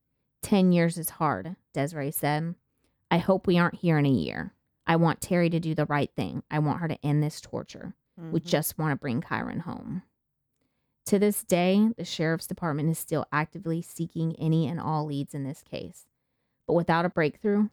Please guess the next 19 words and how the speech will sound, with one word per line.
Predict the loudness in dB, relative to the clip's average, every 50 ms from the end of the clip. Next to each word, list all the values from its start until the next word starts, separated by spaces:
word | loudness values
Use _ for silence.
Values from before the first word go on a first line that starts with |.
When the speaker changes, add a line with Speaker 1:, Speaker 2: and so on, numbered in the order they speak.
| _ _
Speaker 1:
the | 0 0
authorities | 0 0 -2 -4 -4 -4 -4 -6 -8 -10
are | -12
still | -12 -14 -6 -2 0 0 2
no | 0 0 -2
closer | -4 -6 -6 -6 -6 -6 -10 -14
to | -16 -16
solving | -14 -10 -6 -6 -4 -2 -2 -2 -2
his | -2 -4 -4 -6 -8 -12 -16 -18 -20 _ _ _ _ _ _
disappearance | -6 -6 -4 -6 -8 -10 -10 -10 -10 -10 -12 -14 -16
than | -14 -12 -10
they | -10 -10
were | -10 -10 -10 -10
a | -10
decade | -12 -12 -14 -16 -16 -20 -20 -20
ago. | -20 -20 -20 -16 -14 -14 -14 -14 _ _ _ _ _ _ _ _ _ _ _ _ _ _ _ _ _
Speaker 2:
That's | -20 -18 -18
so | -16 -14 -14
hard. | -16 -14 -16 -16 -14 -12 -12 -14 -16